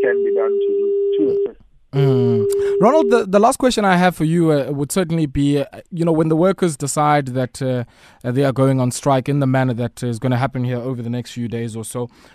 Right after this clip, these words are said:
Speaker 2: uh, what forms of support do, uh, uh, does the Casual Workers Advice Office and, uh, maybe, uh, some of the other, uh, uh, uh, organs that it organizes alongside of, uh, including the Simunya Workers Forum,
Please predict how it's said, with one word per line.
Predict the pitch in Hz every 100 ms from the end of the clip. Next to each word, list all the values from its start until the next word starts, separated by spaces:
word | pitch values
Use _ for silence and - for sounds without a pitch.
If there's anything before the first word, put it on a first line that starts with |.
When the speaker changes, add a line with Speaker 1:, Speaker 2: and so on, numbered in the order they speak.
| _ 151
Speaker 2:
uh, | 160
what | 180 175 -
forms | - 208 226 185
of | 156
support | - 151 175 160 -
do, | 135 160 170 165
uh, | 151
uh, | 147 143 139 131 135
does | 127 147
the | 139
Casual | - 139 135
Workers | 131 127 120
Advice | 113 127 123
Office | 131 - 123
and, | 127 120
uh, | 123
maybe, | 131 139 131 - - - _
uh, | 123
some | 143
of | 139
the | 127
other, | 143 165
uh, |
uh, | 156 139 127 120 135 123 123
uh, | 127 123
organs | 165 156 147 139 120
that | 131 131 151
it | 139
organizes | 160 160 143 135 139 131
alongside | 123 131 127 - 170 165
of, | 147 147 139
uh, |
including | 127 120 147 135
the | 127
Simunya | 113 131 143 143 139
Workers | 131 131 131 117
Forum, | 135 131 127